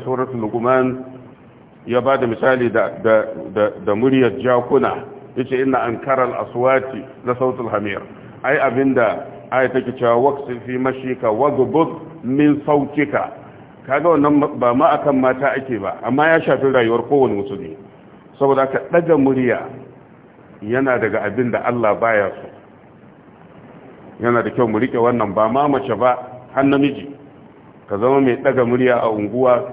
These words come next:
kai ta ihu. Babu abin da ke nuna mutum yana da wauta kamar wannan. Shi sa aka ba da misalin mai yin haka da jaki.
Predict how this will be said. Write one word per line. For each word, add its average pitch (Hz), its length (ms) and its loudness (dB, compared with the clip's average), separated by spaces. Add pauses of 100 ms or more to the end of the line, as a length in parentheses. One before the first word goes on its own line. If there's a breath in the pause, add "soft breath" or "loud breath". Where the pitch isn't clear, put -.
(160)
kai 98 160 -10
ta - 100 -6
ihu. 131 400 -4 (1040)
Babu 123 400 2
abin 120 360 0
da 120 80 0
ke 113 260 -4
nuna 123 280 0
mutum 107 380 -4
yana 117 240 0
da 98 140 0
wauta 117 520 0
kamar 107 220 -2
wannan. 92 320 -2 (960)
Shi 127 120 2
sa 127 200 2
aka 131 140 -2
ba 123 160 4
da 120 80 -2
misalin 117 440 0
mai 107 140 -2
yin 120 140 -4
haka 120 220 -4
da 104 120 -2
jaki. 113 500 -4